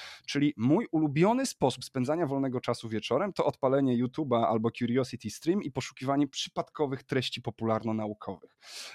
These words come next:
E, także po prostu jestem na bieżąco ze wszystkimi ciekawostkami popularno-naukowymi. E, natomiast, e, osobno w pr-, w praktyce zawodowej, przez to, że jestem w miejscu, gdzie tak naprawdę współtworzę dyscyplinę, która dopiero się wyłania.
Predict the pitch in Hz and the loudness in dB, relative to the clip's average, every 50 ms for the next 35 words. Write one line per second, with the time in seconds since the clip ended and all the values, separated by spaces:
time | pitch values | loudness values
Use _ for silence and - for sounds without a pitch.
0 | - 113 123 131 131 131 131 131 131 - 180 180 202 220 - 240 349 - - 202 | 2 4 6 8 8 8 6 4 2 0 0 2 2 2 2 0 -2 0 2 0
1 | 180 - 175 175 170 151 156 139 151 147 - 139 131 - - - - 139 131 120 | 0 2 2 2 4 4 4 4 4 2 0 0 -4 -4 -6 -4 -2 -2 -2 -2
2 | 123 - 127 117 117 - - 127 123 117 117 - - 117 117 110 113 113 107 107 | -2 -4 -6 -6 -6 -6 -4 -2 -2 -2 -4 -2 0 0 0 2 2 0 0 0
3 | 101 - - 95 95 92 101 143 185 - _ - - - - - - - - 117 | -2 -4 -8 -8 -6 -6 -4 -6 -6 -8 _ -20 -20 -20 -18 -20 -20 -14 -8 -4
4 | 127 131 131 135 135 131 131 135 143 160 156 - 170 175 175 175 165 - - - | -2 0 2 2 2 2 2 4 4 4 4 4 4 4 4 4 4 2 0 -2
5 | - - 160 156 160 - - - 135 - - - 240 170 127 117 113 131 190 214 | 0 4 8 8 8 8 6 4 0 2 4 4 4 4 4 4 4 4 4 2
6 | - _ _ - - - - - 120 120 135 147 143 139 - _ _ - 160 156 | -2 _ _ -20 -20 -20 -20 -14 -4 2 4 6 6 4 4 _ _ 0 0 0
7 | 139 - - 147 - - 170 - - 147 151 143 135 143 131 131 123 120 139 175 | 0 0 0 -2 -2 -2 -4 -6 -4 -2 -2 -2 -2 0 0 0 2 2 2 0
8 | 214 208 - _ _ _ - - - - 190 185 - - 190 180 160 165 160 165 | 0 -2 -6 _ _ _ -4 0 2 4 2 2 2 0 -2 -2 0 2 2 2
9 | 175 - - 170 160 143 135 139 143 156 175 165 - - - 170 156 151 135 143 | 0 0 -2 -4 -4 -4 -4 -4 -4 -4 -4 -6 -8 -10 -10 -10 -10 -8 -6 -4
10 | 151 151 151 156 151 160 175 _ _ _ _ _ _ _ _ _ _ _ - - | -2 0 0 -2 -2 -6 -10 _ _ _ _ _ _ _ _ _ _ _ -10 -8
11 | 151 - 151 135 - 143 160 180 185 190 - - - - - 151 143 - - 160 | -6 -4 -4 -2 -2 -2 -2 -2 -2 -4 -4 -6 -8 -6 -6 -6 -6 -4 -4 -4
12 | 165 156 160 147 143 135 - - 135 - 143 143 139 139 - - 131 131 123 123 | -2 -2 -4 -6 -6 -8 -10 -12 -10 -6 -4 -2 -2 -2 -2 -2 -2 -2 -2 -2
13 | - - 127 131 127 - - 120 113 120 110 107 104 98 101 104 123 170 233 | 0 0 0 0 0 -2 -4 -4 -2 -2 -2 -2 -2 -4 -2 -2 -2 -2 -2